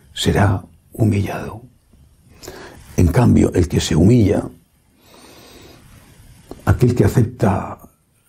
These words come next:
las humillaciones de la vida como penitencia por sus pecados o como purificación que le ayude a ir al cielo, el que se humilla reconociendo que es un pecador,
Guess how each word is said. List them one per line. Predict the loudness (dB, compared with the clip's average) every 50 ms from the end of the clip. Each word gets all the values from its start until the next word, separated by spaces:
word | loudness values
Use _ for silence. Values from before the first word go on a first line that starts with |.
| _ _
las | -12 -6 -2 0
humillaciones | 2 2 4 4 2 2 0 0 2 2 2 2 2 0
de | -2 -4
la | -4 -2
vida | -2 -2 -2 -2 -4 -6 -8 -10 -14 -16 _ _ _ _ _ _ _ _ _ _ _ _ _ _ _ _ _ -12 -4
como | 0 2 2 4 4
penitencia | 4 4 2 2 2 2 2 2 0 0 -2 0
por | -2 -4 -2
sus | -4 -6 -4
pecados | -2 -4 -2 0 0 2 2 2 2 0 -2 -4 -6
o | -4 -4 -4 -2
como | -2 -2 0 0 -2 -2 -4 -8 -14 -20 -20 -20 -20 -20 -20 _ _ _ _ -2
purificación | 0 2 2 2 2 0 0 0 -2 -2 0 2 2 4 2 2 0 -2 -10 -20 -20 _ _ _ _ _ _
que | -2 -2
le | 0 2
ayude | 2 2 2 4 4 4 2 2
a |
ir | 2 2 0 0
al | -2 -4
cielo, | -4 -4 -4 -4 -4 -4 -6 -8 -10 -12 -20 _ _ _ _ _ _ _ _ _ _ _ _ _ _ _ _ _ _ _ _ _ _ _ _ _ _ _ _ -20 -20 -20 -20 _ _ _ _ -20 -20 _ _ _ _ -4
el | -2 -2 0
que | 0 0 0
se | 2 2
humilla | 4 4 6 4 4 4 2 0
reconociendo | -2 -2 -4 -2 -2 -2 -2 -2 0 2 2 2 2 0 0
que | 0 0 0
es | 0 0 0
un | 0 0 0
pecador, | 0 -2 -4 -2 -4 -2 -2 -2 -4 -4 -10